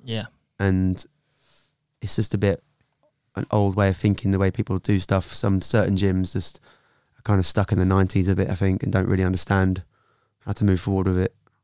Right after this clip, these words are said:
Speaker 1: Yeah.
Speaker 2: It's unfortunate for some people, but good for us.
Speaker 1: Yeah. Is it, how much of your, your business is through socials?
Speaker 2: Um, I'd say a lot, 'cause a lot of the advertising we do is through socials,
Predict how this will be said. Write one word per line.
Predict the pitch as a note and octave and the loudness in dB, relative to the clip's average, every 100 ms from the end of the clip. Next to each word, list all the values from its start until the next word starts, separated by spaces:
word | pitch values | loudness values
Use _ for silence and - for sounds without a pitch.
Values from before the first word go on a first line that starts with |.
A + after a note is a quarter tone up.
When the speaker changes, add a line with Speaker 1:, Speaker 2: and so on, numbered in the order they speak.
| _ _ _ | _ _ _
Speaker 1:
Yeah. | - G2+ | -20 -18
Speaker 2:
It's | F#2+ | -14
unfortunate | F2+ F#2+ D#2 F#2+ - | -8 -6 -2 -2 -2
for | |
some | - F#2 | -4 -2
people, | F#2+ - | -2 -4
but | - | -6
good | - - | -6 -4
for | - | 0
us. | F#2+ - - _ _ | -2 -2 -16 _ _
Speaker 1:
Yeah. | G2+ G2 _ _ _ _ _ _ | -16 -16 _ _ _ _ _ _
Is | C3+ C3+ | -6 -6
it, | D#3 - - | -8 -10 -8
how | - D#3 | -2 -2
much | D#3+ C#3 | -2 -2
of | A2 | -4
your, | A2+ A2 - | -2 -4 -6
your | A2+ G#2+ | -10 -8
business | G#2+ G2+ G#2 | -6 -8 -8
is | A2+ | -10
through | - G#2+ G#2 - | -10 -10 -10 -16
socials? | - A2 G#2+ G2+ - - _ _ _ _ | -12 -10 -10 -10 -14 -16 _ _ _ _
Speaker 2:
Um, | C#3 C#3+ D3 D3 D3 C#3 - _ _ _ _ _ _ _ _ _ _ _ _ _ - | 0 2 4 4 2 -2 -8 _ _ _ _ _ _ _ _ _ _ _ _ _ -12
I'd | D#3 | -4
say | - B2 | 2 4
a | |
lot, | A#2+ D3 - | 4 0 2
'cause | B2+ G#2+ - | 2 2 -2
a | |
lot | - | -2
of | B2 | 0
the | A#2 | 2
advertising | A#2 A#2 A#2+ A2+ A2+ | 2 2 2 4 2
we | |
do | G#2+ A2 | 2 0
is | - | 0
through | A2+ | 0
socials, | B2 A2+ - A2 G#2 | 2 2 2 0 -2